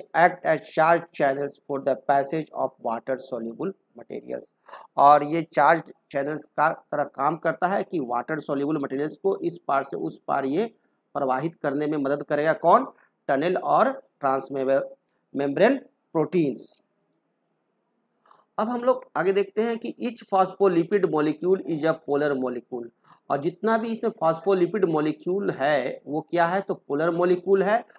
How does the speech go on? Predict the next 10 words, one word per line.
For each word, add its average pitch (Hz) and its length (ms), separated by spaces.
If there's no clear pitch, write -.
और 156 160
इसके 165 240
पास 190 300
दो 175 280
specific 175 580
ends 143 300
होता 113 240
है, 110 140
Hydrophilic 185 1200
head 208 220